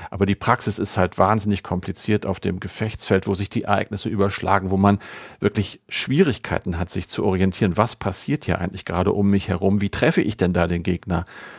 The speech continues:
Und, äh, eben nur den Gegner. Dazu gehört eine ganze Menge Routine, viel Erfahrung auch, und zwar aller Beteiligter. Man muss sehr viel miteinander kommunizieren, um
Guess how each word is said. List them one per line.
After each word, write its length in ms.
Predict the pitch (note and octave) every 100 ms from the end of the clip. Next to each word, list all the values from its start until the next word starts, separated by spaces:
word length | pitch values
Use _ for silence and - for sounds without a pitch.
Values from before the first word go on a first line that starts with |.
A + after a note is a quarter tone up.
| - -
Und, 280 | F2+ F2+ -
äh, 160 | F#2
eben 340 | D#2 F#2 F#2 - - -
nur 280 | A#2 C#3+
den 180 | F#2+ E2
Gegner. 340 | E2 E2+ - F#2
Dazu 300 | F#2+ - G2
gehört 240 | G2+ B2
eine 140 | G2+
ganze 340 | F#2 A2 - A2+
Menge 220 | G#2+ G#2
Routine, 480 | F#2 F#2 A#2+ A2+ A#2+
viel 200 | - -
Erfahrung 600 | F#2 - - G#2 C3+ -
auch, 180 | A#2 B2
und 80 | A2
zwar 240 | F#2+ -
aller 220 | A2+ C#3
Beteiligter. 580 | G#2 F#2+ A2 B2 G2+ F2
Man 160 | E2 F#2
muss 160 | G2
sehr 260 | A2 D3 D3
viel 160 | B2+
miteinander 480 | A2 A2+ G2+ G2+ G2
kommunizieren, 880 | - C3+ A2 F#2 F#2 - G2+ G#2+ A2 - - - - -
um 240 | C3+